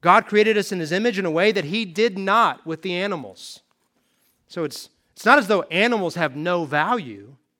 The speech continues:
They're created too, but their value pales in comparison to the inestimable,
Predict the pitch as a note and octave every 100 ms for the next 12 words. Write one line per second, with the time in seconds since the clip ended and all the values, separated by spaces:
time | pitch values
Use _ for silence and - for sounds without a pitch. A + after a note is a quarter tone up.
0 | _ _ _ - A3+ B3+ G#3 F3+ E3 C#3+
1 | A#2+ - A#3+ D3 F#2+ _ _ _ _ _
2 | D#3+ D#3 G#3 C#3+ E3 G#3+ G3 D3 B2+ -
3 | A3+ A#3+ D#3+ C3 C#3 D3+ C3+ C#3+ F3 F3
4 | - G2+ F#2 _ _ _ _ - D#3 D#3+
5 | F3 E3 F3+ - E3+ D3 B2 B2 B2+